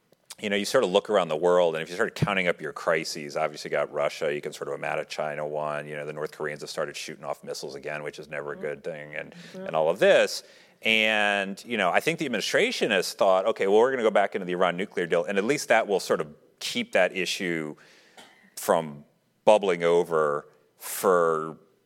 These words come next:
Speaker 1: a couple of years," right? They've, the, the deal's got all these bad sunsets and, and all this other kind of stuff, but, you know, <laughs> not on their watch, probably. But, you know,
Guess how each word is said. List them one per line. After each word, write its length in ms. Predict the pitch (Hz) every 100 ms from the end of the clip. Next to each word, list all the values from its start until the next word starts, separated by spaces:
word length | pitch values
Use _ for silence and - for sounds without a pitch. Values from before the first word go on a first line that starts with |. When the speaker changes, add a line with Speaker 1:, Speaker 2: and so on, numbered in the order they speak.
| _ _ _ 78
Speaker 1:
a 80 |
couple 320 | - - - 87
of 60 |
years," 640 | 76 73 71 - - - -
right? 240 | 82 82
They've, 160 | 95 85 -
the, 200 | 92 92
the 140 | 90
deal's 400 | 92 117 127 104
got 160 | - 90
all 140 | 95
these 160 | 87 76
bad 340 | - 78 76
sunsets 920 | - - 82 80 - 87 78 - - -
and, 280 | 80 76 71
and 120 | 78
all 120 | 78
this 140 | 76 82
other 160 | 76
kind 160 | - 80
of 80 | 76
stuff, 400 | - 87 76 - - - _
but, 420 | 104 104 95 95
you 40 | 110
know, 160 | 82 - 120 95
<laughs> 260 | - - -
not 240 | 113 104 90
on 100 | 92
their 220 | 87 82 -
watch, 540 | 165 69 - - - - _ _
probably. 500 | - 71 - - - - - - - _ _ _
But, 480 | 110 107 98 98 - -
you 140 | 110
know, 240 | 82 73